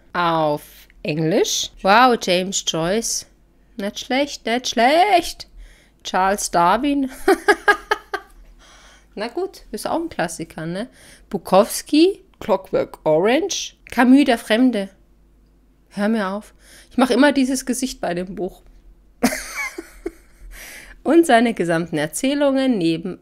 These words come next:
Agatha Christie. Okay, wir schauen mal weiter. Also wir waren bei Agatha Christie stehen geblieben. Dann machen wir grad mit Agatha Christie weiter. La Casa en Mango Street. Estoy una españoles.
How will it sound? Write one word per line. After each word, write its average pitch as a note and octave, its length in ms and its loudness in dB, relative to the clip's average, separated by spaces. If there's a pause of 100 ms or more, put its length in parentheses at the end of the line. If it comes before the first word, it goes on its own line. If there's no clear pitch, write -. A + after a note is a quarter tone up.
Agatha E3 760 -12
Christie. - 720 -14 (360)
Okay, A3+ 340 -2
wir F#3+ 80 -6
schauen F#3 220 -6
mal F#3 140 -8
weiter. C4+ 420 -2 (420)
Also A3 280 4
wir A3 160 2
waren A3+ 180 4
bei A#3 160 4
Agatha G#3 380 0
Christie A3 440 -4
stehen C4+ 360 0
geblieben. D#4 500 2
Dann F3 300 0
machen F#3 240 -2
wir F#3 80 -2
grad F3+ 320 -2
mit E3+ 120 -4
Agatha C#3+ 380 -2
Christie D3+ 480 -6
weiter. D#3+ 480 0 (260)
La G3 140 -2
Casa A#3+ 500 0
en A3+ 160 2
Mango A#3 380 0
Street. E4+ 720 -2 (100)
Estoy A3+ 520 0
una G#3 420 2
españoles. A#3+ 1120 2